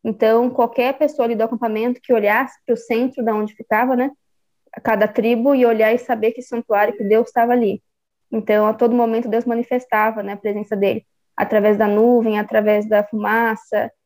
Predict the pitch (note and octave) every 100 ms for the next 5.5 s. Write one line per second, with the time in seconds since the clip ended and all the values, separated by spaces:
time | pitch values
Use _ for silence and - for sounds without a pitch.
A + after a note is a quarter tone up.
0 | _ - G#3+ G#3+ A#3 A#3+ A3+ A3+ A3+ A3+
1 | A3+ B3 B3 A#3+ A#3+ A3+ A3 A#3+ A#3+ A#3+
2 | B3 A#3+ B3+ C#4 A#3+ G#3 G3+ - G#3+ -
3 | G#3+ G#3+ G#3 A3+ C4+ C#4 A3 - A#3 G#3+
4 | G#3+ A3 - G#3+ A3+ B3 A#3 A#3+ A#3 A3+
5 | A3+ G#3+ G#3+ G#3+ D4+